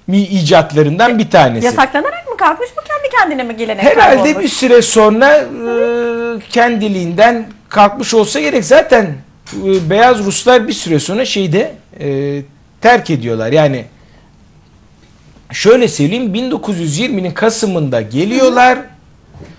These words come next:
Speaker 1: ve çok ciddi bir kalabalık var.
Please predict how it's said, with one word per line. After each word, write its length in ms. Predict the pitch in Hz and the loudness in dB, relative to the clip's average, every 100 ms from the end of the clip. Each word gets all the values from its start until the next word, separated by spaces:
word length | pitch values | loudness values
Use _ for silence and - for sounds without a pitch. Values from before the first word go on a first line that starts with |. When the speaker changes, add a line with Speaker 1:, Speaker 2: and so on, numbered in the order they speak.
| - - _ _ 151 | -20 -20 _ _ -4
Speaker 1:
ve 140 | 143 | -2
çok 260 | 170 208 - | 0 0 -2
ciddi 360 | 143 - 147 | -8 -4 -2
bir 120 | 143 117 - - _ _ | -2 -4 -10 -20 _ _
kalabalık 580 | - 151 156 180 226 269 | -2 0 2 0 0 0
var. 180 | 254 | 0